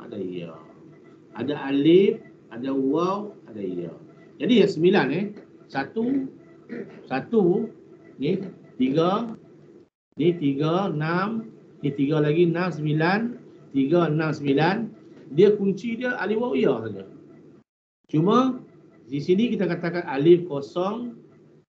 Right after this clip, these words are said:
yang ni waw kosong. Kosong ni bermaksud dia tidak ada apa tanda dah.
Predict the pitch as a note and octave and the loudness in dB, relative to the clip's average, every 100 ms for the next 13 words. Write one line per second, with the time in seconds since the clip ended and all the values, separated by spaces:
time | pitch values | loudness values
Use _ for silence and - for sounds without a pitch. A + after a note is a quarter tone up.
0 | _ C3+ D3 F3+ D#3+ F3 E3+ D3 D3 - | _ -6 0 2 4 2 2 -2 -6 -2
1 | F3+ G#3 G3+ - - - - - D#3+ E3 | -2 -2 -8 -18 -20 -20 -20 -4 -2 -2
2 | B3 A#3 G#3 F3+ E3+ D3+ G3+ F#3 F#3+ F3 | -2 0 0 0 -2 0 0 0 2 2
3 | F#3 F3 E3 D#3 E3+ E3+ - - B2 B2 | 2 -4 -6 -2 -2 -4 -8 -14 -6 -4
4 | G#2+ F#2+ F#2+ | -4 -6 -12